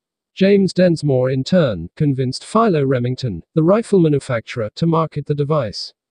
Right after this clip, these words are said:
The first Sholes and Glidden typewriter was offered for sale in eighteen seventy-four but was not an instant success. A few years later,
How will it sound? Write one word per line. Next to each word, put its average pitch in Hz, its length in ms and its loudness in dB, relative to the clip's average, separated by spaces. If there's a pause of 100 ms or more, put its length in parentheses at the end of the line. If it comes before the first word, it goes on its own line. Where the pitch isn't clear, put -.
(500)
The 156 80 0
first 254 400 2
Sholes 110 500 -4
and 147 160 0
Glidden 185 320 2
typewriter 127 720 -2
was 156 220 0
offered 170 320 0
for 160 140 -2
sale 170 380 2
in 156 120 2
eighteen 151 420 0
seventy-four 135 840 0
but 147 180 -4
was 156 160 2
not 190 180 2
an 175 120 2
instant 160 420 -2
success. - 640 -4 (680)
A 160 60 -2
few 269 260 0
years 165 420 4
later, 151 420 0